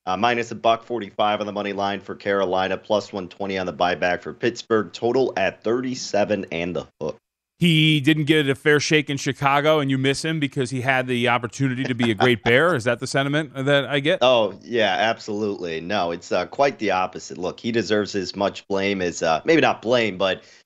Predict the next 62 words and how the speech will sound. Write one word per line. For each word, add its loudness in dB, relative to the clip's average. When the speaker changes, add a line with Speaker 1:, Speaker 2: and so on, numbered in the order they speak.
Speaker 1:
uh, 2
Matt 2
Nagy 2
was -8
a -8
train -2
wreck, 0
don't 0
get -2
me -2
wrong, 0
but -2
let's -4
be -2
honest, -6
Trubisky -4
is -4
not 2
a -4
starting 0
quarterback. -8
That's 2
been -6
evident. -2
And -10
the -2
worst 2
thing -2
about 0
it, -4
J 0
V -6
T, -6
is -4
the -6
Bears 2
fans -2
who -6
still 2
will 0
bring 0
up 0
Trubisky -2
and, -2
like, 2
compare -2
him -2
and -2
just -6
say, 2
like, 2
"Oh, 4
he -2
did," 4
like, 4
he'll -4
throw 4
one 0
touchdown 0
pass 0
for -6
Pittsburgh 0